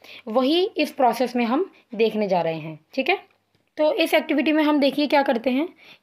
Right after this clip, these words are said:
we will take some water। वाटर में we will add sulfuric acid, that is एच टू एस ओ फ़ोर, और ये डाइल्यूट फॉर्म में लेंगे हम, ठीक है।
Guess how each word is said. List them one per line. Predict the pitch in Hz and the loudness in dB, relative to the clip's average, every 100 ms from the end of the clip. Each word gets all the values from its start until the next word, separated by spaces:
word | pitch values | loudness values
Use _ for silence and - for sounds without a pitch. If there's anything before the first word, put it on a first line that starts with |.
| - | -2
we | 277 | 0
will | 302 294 | 2 2
take | 294 302 | 2 2
some | 285 208 | 2 2
water। | 190 185 302 370 _ _ _ _ - - | 2 2 0 -2 _ _ _ _ -20 -4
वाटर | 220 269 349 339 | 0 2 4 2
में | 294 370 | 2 2
we | 262 269 | 2 2
will | 294 302 | 0 2
add | 240 208 277 - - _ - - - | 2 2 -2 -8 -20 _ -20 -20 -2
sulfuric | 285 277 330 339 339 - | 0 0 0 0 0 0
acid, | 196 190 175 _ 220 | 0 -2 -6 _ 0
that | 220 | 2
is | 285 370 - - - | 2 -2 -6 -16 -2
एच | 247 240 | -2 0
टू | 302 330 | -4 -2
एस | 240 - | -2 -2
ओ | |
फ़ोर, | 196 185 165 - - - - | -6 -8 -10 -12 -20 -20 0
और | 269 | 2
ये | 277 330 | 4 2
डाइल्यूट | 233 226 240 311 | 4 4 4 0
फॉर्म | - 269 240 | 0 0 2
में | 233 | 2
लेंगे | 208 175 175 | 0 0 -2
हम, | 165 160 - - | -4 -8 -12 -10
ठीक | 247 | -2
है। | 339 | -2